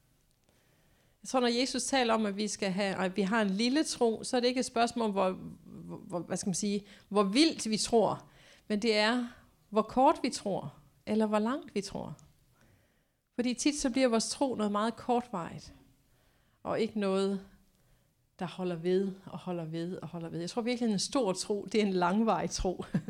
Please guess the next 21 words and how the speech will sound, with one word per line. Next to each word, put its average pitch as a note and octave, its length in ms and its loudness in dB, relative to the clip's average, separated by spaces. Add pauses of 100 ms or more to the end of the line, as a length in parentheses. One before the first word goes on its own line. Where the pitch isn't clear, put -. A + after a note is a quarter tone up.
(120)
<laughs> - 420 -16
Mere A3 340 6
end A3 100 4
det F#3 120 0
er F#3+ 200 0
at - 140 -4
tro G3+ 300 -2
for F#3 120 -4
det E3+ 80 0
allerstørste D#3+ 580 -4
mirakel. D3 480 -10 (2500)
Men B3 200 6
jeg C#4 80 10
kunne D4 160 8
godt E4 100 8
tænke E4+ 180 2
mig D#4 100 4
i C#4+ 40 4
dag C#4 120 6
at C4+ 100 4
tale C4+ 400 4